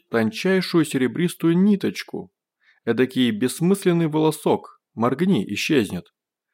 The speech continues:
направленный к тусклому, незримому сквозь копоть красному гиганту Р. Волосок-мираж не доходил до гиганта, утончался, резался до полного пропадания.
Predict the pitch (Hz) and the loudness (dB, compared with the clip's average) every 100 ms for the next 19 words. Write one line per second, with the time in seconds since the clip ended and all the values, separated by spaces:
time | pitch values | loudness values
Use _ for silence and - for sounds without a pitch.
0 | _ _ 107 104 - 101 101 123 156 185 | _ _ -4 -4 0 0 2 2 2 2
1 | 185 - - - 196 202 - 110 98 90 | -2 -20 -14 -2 0 0 -2 -2 -2 -4
2 | - _ _ - 120 110 127 196 175 165 | -10 _ _ -4 -2 0 2 4 4 2
3 | - 131 120 - 175 170 151 - 117 156 | 0 -2 -2 2 0 2 0 0 0 0
4 | 170 170 170 143 101 101 95 104 - - | 2 -2 0 -2 -2 -2 -2 -4 -6 -2
5 | 107 95 - _ _ _ _ _ _ _ | -2 -2 -10 _ _ _ _ _ _ _
6 | _ _ _ _ _ _ _ _ _ - | _ _ _ _ _ _ _ _ _ -4
7 | 107 113 110 131 - 110 110 147 160 - | 0 0 2 0 0 -2 0 0 0 -4
8 | - _ _ - 117 120 117 131 190 185 | -14 _ _ -4 0 0 0 0 2 2
9 | 165 170 160 147 104 - - _ _ _ | 2 0 2 2 0 -4 -16 _ _ _
10 | - 120 113 104 - 147 156 - 101 92 | -8 -2 0 0 0 2 2 -2 -12 -14
11 | _ _ _ _ 110 131 175 170 160 160 | _ _ _ _ 0 2 4 2 0 0
12 | 135 127 - 160 160 151 143 135 139 135 | 0 0 0 0 2 0 0 -2 0 0
13 | 127 107 92 92 | 0 0 -2 -6